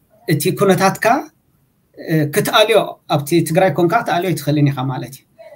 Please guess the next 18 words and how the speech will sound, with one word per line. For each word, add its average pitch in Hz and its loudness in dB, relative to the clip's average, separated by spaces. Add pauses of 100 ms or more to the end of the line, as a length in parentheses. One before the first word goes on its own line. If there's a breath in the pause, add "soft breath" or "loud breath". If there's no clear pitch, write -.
ስለዚ 170 2
እቲ 170 0
ኩሉ፣ 202 0 (360)
እ፣ 151 -6 (380)
ዕድል 160 4
ረኺቡ 160 2
ካብ 147 0
ትግራይ 147 2
ወፂኡ 147 0
ኣብ 143 0
ወፃኢ 143 2
ዝነበረ 139 4
ከዓ 175 -2 (580)
ነታ፣ 147 4 (300)
እ፣ 151 -2 (440)
ዘካይዳ 165 2 (100)
ዝነበረ 180 0
ቃልሲ 170 -2